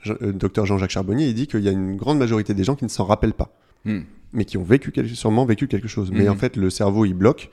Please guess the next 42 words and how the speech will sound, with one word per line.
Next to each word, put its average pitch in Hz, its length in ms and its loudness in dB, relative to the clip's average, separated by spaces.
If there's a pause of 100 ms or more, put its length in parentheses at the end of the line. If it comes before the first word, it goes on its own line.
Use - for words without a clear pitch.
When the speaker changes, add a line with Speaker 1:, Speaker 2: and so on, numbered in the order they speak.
(100)
Speaker 2:
Mhm. 92 200 -12
Speaker 1:
il 95 80 -4
dit : « 107 140 0
Non, 110 160 2 (120)
c'est - 100 -18
pas 117 80 -10
possible 107 300 -6
d'accepter 92 360 -6
ça, - 380 -8 (400)
je 101 100 -6
rejette. » 92 380 -10 (800)
Et - 60 -8
en 196 60 -4
fait, 190 180 -2
ce - 60 -10
qui 123 100 -8
se - 100 -12
passe, - 400 -4
toutes - 140 -18
les 143 180 -2
en-, 110 140 0
les, 107 200 -4 (140)
les 107 120 -2
différentes 98 460 -2
étapes 104 380 -4 (480)
sont - 320 -8
différentes 123 400 0
d'une 107 120 0
personne 98 280 -4
à 92 60 0
l'autre, 147 300 -2 (880)
mais 107 80 -2
c'est 110 100 -4
toujours 139 240 0
la 151 80 2
même 143 140 2
structure. - 540 -12
Speaker 2:
Hmm. 92 260 -10 (440)
Speaker 1:
Et, 104 200 4
euh, 92 480 2
et, 101 100 -4
et, 87 680 -4